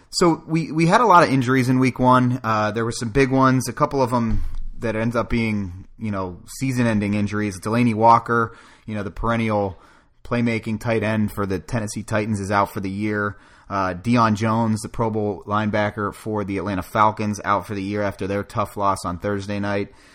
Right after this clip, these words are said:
Uh, there's a few others. Jeremy Hill, uh, goes down. He's done for the year for the Patriots, who have, you know, that running back by committee over there, but that's a tough loss 'cause he was gonna be their short yardage back.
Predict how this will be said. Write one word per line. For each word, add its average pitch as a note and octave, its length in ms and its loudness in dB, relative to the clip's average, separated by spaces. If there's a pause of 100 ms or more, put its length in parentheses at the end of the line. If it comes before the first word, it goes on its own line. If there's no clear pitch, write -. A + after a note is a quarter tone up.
(140)
Uh, F#2 280 -4
there's G2 160 -6
a F#2+ 40 -12
few A#2+ 220 -2
others. G#2+ 380 -2
Jeremy A2+ 320 0
Hill, A2+ 440 2
uh, F#2 340 0
goes G2+ 420 -4
down. G#2 320 -2
He's G#2 180 -4
done G2+ 200 -4
for G#2+ 100 -10
the F#2+ 100 -6
year G2+ 300 -2
for G2 160 -10
the F2 80 -8
Patriots, G#2 680 0 (320)
who G#2 240 -4
have, F#2+ 520 -4
you G#2 100 -4
know, F#2+ 80 -2
that F2+ 160 -4
running G#2 260 0
back G2 360 -4 (220)
by G#2 160 2
committee G#2 420 -4
over F#2+ 180 -4
there, G2 260 0
but F#2 160 -6
that's G2+ 180 -4
a G2 40 -8
tough - 260 -6
loss F#2+ 220 0
'cause F#2+ 140 -8
he A2 80 -2
was F#2+ 100 -4
gonna F#2+ 140 -4
be F#2 120 -4
their F2+ 140 -4
short F2 260 -6
yardage G#2+ 380 -2
back. G#2+ 400 0